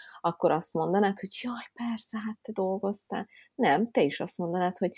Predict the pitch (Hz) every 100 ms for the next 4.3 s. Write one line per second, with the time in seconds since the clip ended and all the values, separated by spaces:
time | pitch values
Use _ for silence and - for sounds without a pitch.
0 | - - - 165 160 190 247 165 139 160
1 | 156 - - - 185 - 214 156 147 -
2 | - 147 175 151 - 143 - 139 143 143
3 | - 147 139 143 156 - 165 175 214 175
4 | 131 127 143